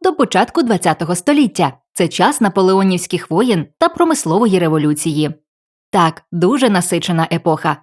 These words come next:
тому розбирати ми її будемо шматочками. І сьогодні почнемо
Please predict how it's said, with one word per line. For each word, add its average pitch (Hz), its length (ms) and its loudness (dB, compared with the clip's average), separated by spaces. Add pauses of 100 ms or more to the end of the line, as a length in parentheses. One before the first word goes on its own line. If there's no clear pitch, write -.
тому 320 240 2
розбирати 196 580 2
ми 349 200 0
її 330 180 2
будемо 220 460 0
шматочками. 160 760 -2 (280)
І 233 100 0
сьогодні 269 500 2
почнемо 185 520 0